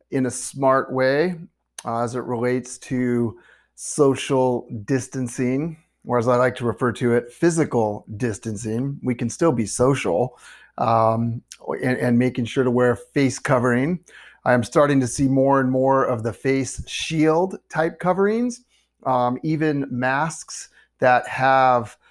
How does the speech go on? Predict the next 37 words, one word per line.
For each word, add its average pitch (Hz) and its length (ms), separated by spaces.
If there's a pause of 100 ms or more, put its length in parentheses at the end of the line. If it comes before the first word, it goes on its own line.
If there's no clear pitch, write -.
(280)
clear 147 360
cutouts, 151 880
uh, 120 220
around 131 640
the 117 300
nose 127 420
and 110 180
mouth, 120 400
so - 140
you 117 160
can 117 120
still 123 520
recognize 117 800
people. 170 500 (1000)
And, 135 320
uh, 123 260 (340)
so - 120
that's 160 220
been 151 180
fun, 135 460 (380)
uh, 117 280
to 117 160
see. 127 600
And, 117 400
uh, 117 80
it's 120 180
also 131 240
been 123 160
fun 123 240
to 123 80
see 131 240
how 120 380 (340)
the 117 340
face 135 320
coverings 120 460
have 117 400
become 117 640